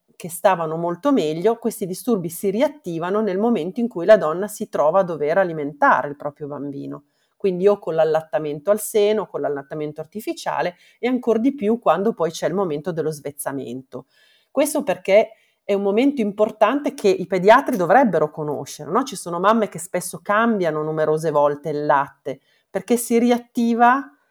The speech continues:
il disturbo che loro hanno avuto. Oppure per-, pensate agli attacchi di panico. Una donna è difficile che sviluppi un disturbo di attacchi di panico dopo il parto.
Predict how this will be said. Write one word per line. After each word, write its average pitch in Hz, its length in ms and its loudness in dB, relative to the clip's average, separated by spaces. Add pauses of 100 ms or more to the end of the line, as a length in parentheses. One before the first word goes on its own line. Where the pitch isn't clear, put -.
(300)
il 196 180 0
disturbo 220 720 2
che - 180 0
loro 180 320 4
hanno 160 260 2
avuto. 147 580 -4
Oppure 240 380 0
per-, - 280 -10
pensate 190 440 -4
agli 285 140 0
attacchi 170 420 -6
di 151 120 -12
panico. 165 480 -4
Una 170 120 -6
donna 196 300 2
è 160 40 -6
difficile 262 580 -6
che 233 120 -6
sviluppi 190 480 -2
un 190 80 -4
disturbo 180 460 -6
di 170 80 -4
attacchi 175 360 -6
di 165 120 -8
panico 175 400 -2
dopo 160 220 -8
il 156 120 -8
parto. 143 640 -6